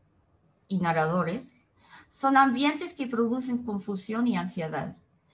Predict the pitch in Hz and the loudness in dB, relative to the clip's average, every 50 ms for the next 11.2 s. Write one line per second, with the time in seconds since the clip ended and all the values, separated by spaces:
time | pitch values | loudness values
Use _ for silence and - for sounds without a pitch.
0 | _ _ _ _ _ _ _ - 220 233 247 262 254 254 - 240 254 254 240 - | _ _ _ _ _ _ _ -2 0 2 2 2 2 0 -2 -2 0 0 -2 -2
1 | - - - - 214 220 220 226 - 226 233 - - - - - 330 330 262 220 | -6 -10 -8 -4 0 0 0 0 0 -4 -6 -6 -6 -10 -2 0 2 2 2 2
2 | 240 285 - - - - 220 240 233 - 233 233 233 - 226 208 214 233 262 302 | -2 -4 -6 -12 -8 -4 -2 -2 -2 -2 -4 -4 -4 -2 -2 -2 0 2 0 0
3 | 320 - - 214 208 254 285 - - - - 240 240 233 233 240 240 - - - | -2 -4 -6 -6 -4 -4 -6 -8 -14 -12 -4 -2 0 2 2 2 0 0 2 4
4 | 196 185 190 190 - 196 190 185 - - 175 170 170 170 170 160 156 160 160 - | 4 4 4 0 -2 -4 -4 -4 -4 -6 -4 -4 -2 -2 -2 -2 -2 -4 -6 -8
5 | - _ _ _ _ _ _ _ _ _ _ _ _ _ _ - 180 165 147 151 | -8 _ _ _ _ _ _ _ _ _ _ _ _ _ _ -6 -4 -2 -2 -2
6 | 147 156 147 143 143 - - _ _ _ _ _ _ _ _ _ _ _ _ _ | -2 -2 -2 -4 -4 -8 -18 _ _ _ _ _ _ _ _ _ _ _ _ _
7 | _ _ _ _ _ _ _ _ _ _ _ _ _ _ _ _ _ _ _ - | _ _ _ _ _ _ _ _ _ _ _ _ _ _ _ _ _ _ _ -6
8 | - 277 285 285 - - 330 349 415 440 415 392 359 320 302 269 247 226 226 - | -2 2 2 2 2 4 2 2 2 2 0 -2 0 0 2 2 2 2 0 -2
9 | - - 220 214 214 220 226 - 196 170 160 160 - - - 226 220 214 247 262 | 0 2 4 6 6 4 2 0 -2 -2 -2 -2 -4 -6 -4 -4 -2 0 0 0
10 | 277 285 269 294 247 247 240 226 226 - 226 214 - 208 - - - 175 170 180 | 0 -2 -2 -4 -2 -2 0 -2 -2 -4 -6 -6 -6 -8 -6 0 2 4 4 2
11 | 214 240 - - | 0 -4 -8 -12